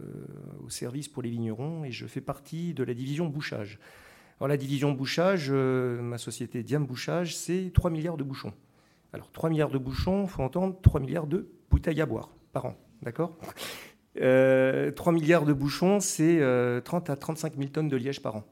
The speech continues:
Pour vous donner un ordre d'idée, c'est, euh, entre trois et trois fois et demi le poids de la Tour Eiffel. Donc c'est ce que j'achète moi par an pour faire trois milliards de bouchons. Or ces bouchons, vous allez les retrouver, euh, un peu partout,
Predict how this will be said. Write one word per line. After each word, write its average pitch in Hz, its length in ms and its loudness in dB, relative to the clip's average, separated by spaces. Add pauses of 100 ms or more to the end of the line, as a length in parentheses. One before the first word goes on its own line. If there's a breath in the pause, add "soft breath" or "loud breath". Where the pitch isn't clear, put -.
(880 soft breath)
Pour - 100 -12
vous 120 80 -2
donner 139 180 4
un 147 80 6
ordre 131 160 2
d'idée, 139 320 2
c'est, 160 380 0
euh, 120 240 0
entre 117 280 -4
trois 175 220 -2
et 147 40 -6
trois - 160 -6
fois 165 120 0
et 156 40 0
demi 160 140 0
le 135 80 0
poids 135 160 -4
de 131 60 -2
la 131 40 -4
Tour 131 180 -4
Eiffel. 107 260 -10 (460 soft breath)
Donc 113 120 -10
c'est 131 100 -8
ce - 60 -8
que 135 100 -2
j'achète 139 360 -4
moi 151 340 -2
par 139 160 0
an 160 280 -4
pour - 140 -14
faire 156 220 -4
trois 156 200 -4
milliards 143 240 -2
de 135 60 -2
bouchons. 117 320 -12 (560 loud breath)
Or - 100 -14
ces 139 100 2
bouchons, 143 340 6
vous 147 100 4
allez 135 100 4
les 127 80 4
retrouver, 127 560 0
euh, 110 340 0
un 101 60 -8
peu - 100 2
partout, - 400 4